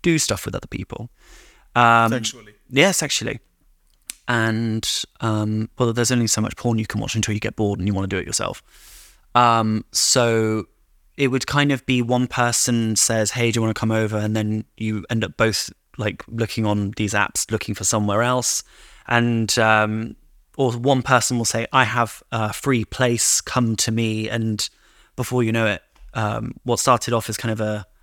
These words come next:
Speaker 1: solo venture, you've got eight people around you. And you're like, "Oh, it's a bit crowded in here." 'Cause often it's just, like, a room with a single bed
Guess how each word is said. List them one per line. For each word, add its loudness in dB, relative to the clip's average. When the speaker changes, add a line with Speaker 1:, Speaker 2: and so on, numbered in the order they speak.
Speaker 1:
solo 4
venture, 0
you've -2
got 0
eight 2
people -2
around 2
you. 0
And -10
you're -4
like, -2
"Oh, 0
it's -4
a -4
bit -4
crowded -4
in -6
here." -6
'Cause -2
often -2
it's -2
just, 0
like, -4
a 2
room 0
with -2
a 0
single 0
bed -2